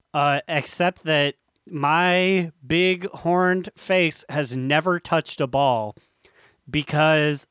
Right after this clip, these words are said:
I keep getting put on the soccer team, but we either die before it can get to me or, uh, someone else just hits it and then it, like, dings off of a goalpost and we get hurt.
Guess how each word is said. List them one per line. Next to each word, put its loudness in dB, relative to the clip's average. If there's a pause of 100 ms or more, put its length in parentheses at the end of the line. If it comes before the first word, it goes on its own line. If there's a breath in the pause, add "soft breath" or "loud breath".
(100)
I -4
keep -4
getting 2
put -2
on 2
the -4
soccer -2
team, -8 (560 soft breath)
but 2
we -8
either 0
die 0
before 0
it -2
can -2
get -2
to -4
me 0 (600 soft breath)
or, 2 (480)
uh, 0 (320)
someone 0
else 0
just -6
hits -2
it 0 (140)
and 0
then 0
it, -2
like, -2 (220)
dings -2
off 2
of -2
a 0
goalpost 0
and -2
we -4
get -6
hurt. -2